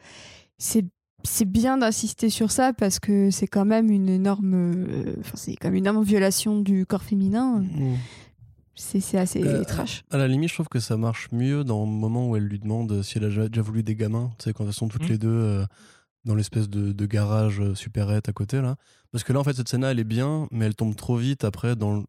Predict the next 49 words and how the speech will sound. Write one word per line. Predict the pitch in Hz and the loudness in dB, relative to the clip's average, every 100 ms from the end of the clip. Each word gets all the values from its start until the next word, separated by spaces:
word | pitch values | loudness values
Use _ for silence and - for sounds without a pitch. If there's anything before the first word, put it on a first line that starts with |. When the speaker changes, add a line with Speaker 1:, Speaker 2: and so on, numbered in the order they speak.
| _ _ _ | _ _ _
Speaker 2:
en | |
fait, | 107 113 | -6 -2
la | 104 | -4
trouille | - 120 | -2 -2
de | 110 | 0
Marvel | 104 98 98 | 0 -2 -2
Studios | - 110 107 | -4 -2 -2
d'affronter | 101 107 101 110 | -2 -4 -2 -2
vraiment, | 98 95 101 98 | -2 -2 0 0
euh, | 101 - _ _ _ _ | -2 -6 _ _ _ _
le | - | -4
sujet, | 101 110 110 | -4 -2 -2
puisque | 127 - | -2 -4
directement | 101 101 101 107 | -4 -2 -2 -2
après, | 98 113 | -2 -2
t'as | 110 | -2
la | 101 | -2
blague | 101 101 | -2 -2
Tex | 101 107 | -4 -2
Avery, | 101 110 - _ _ _ _ - | 0 -2 -4 _ _ _ _ -8
où | 107 | -2
il | 104 | 0
lui | 104 | 0
dit, | 107 113 117 | 0 0 2
euh, « | 104 104 101 | 2 0 0
Il | - | -2
faut | 117 | -4
qu'on | 113 110 | -2 0
aille | 110 | 0
à | |
tel | 101 104 | 0 -2
endroit », | 104 107 120 | 0 2 0
elle | |
demande, « | 107 104 | 0 -4
Je | |
sais | 101 | -4
pas | 110 | -4
si | - | -4
on | 107 | -2
aura | |
assez | 104 - | -4 -4
de | |
carburant », | 107 98 101 107 117 | -4 -2 0 0 -2
il | |
fait, « | - | -4
Mais | 113 | -6
si, | - | -4
ça | 120 98 | -4 -4
ira ». | 98 | -4